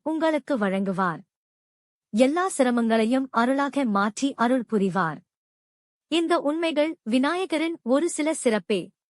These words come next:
இன்னும் அவரை பற்றி கூற ஏராளமாக இருக்கிறது. உங்கள் குடும்பத்துடன் விநாயகரை வழிபட்டு வாருங்கள்.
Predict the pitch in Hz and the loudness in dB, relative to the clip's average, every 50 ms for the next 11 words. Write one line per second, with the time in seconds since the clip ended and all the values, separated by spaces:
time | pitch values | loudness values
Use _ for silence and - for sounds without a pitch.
0 | _ _ _ _ _ _ _ _ _ _ _ _ - 294 339 359 392 415 392 - | _ _ _ _ _ _ _ _ _ _ _ _ -2 -2 0 0 -2 -4 -2 0
1 | - 262 247 262 240 233 214 - 220 208 190 - 277 277 - - 254 262 262 269 | 0 2 2 2 2 0 0 0 -2 -4 -2 -2 -4 -4 -2 0 2 2 2 2
2 | 247 - - 240 277 311 302 294 285 254 240 233 226 233 220 294 294 247 226 208 | 0 -2 -2 0 0 0 0 0 -2 0 0 0 0 0 0 -2 0 0 0 0
3 | 208 - 208 185 180 165 185 175 - - _ _ _ _ _ _ _ _ _ _ | 0 -2 -2 -2 -2 -2 -4 -6 -6 -10 _ _ _ _ _ _ _ _ _ _
4 | _ _ _ _ _ _ _ 294 330 349 339 349 330 294 - - 311 302 359 370 | _ _ _ _ _ _ _ -2 0 2 0 0 -2 -2 0 0 0 0 0 0
5 | 359 370 359 - 294 277 285 277 269 262 - - 226 254 247 262 285 330 359 330 | 0 -2 -2 0 0 0 2 0 0 -4 -6 0 2 2 4 4 2 0 -2 -2
6 | - 311 320 339 311 247 240 233 254 277 - 240 185 - 247 208 202 190 190 190 | -2 -2 -2 -2 0 0 0 0 0 0 0 -2 -2 0 -2 0 2 0 0 0
7 | 190 180 180 180 165 151 | -2 -2 -2 -2 -4 -6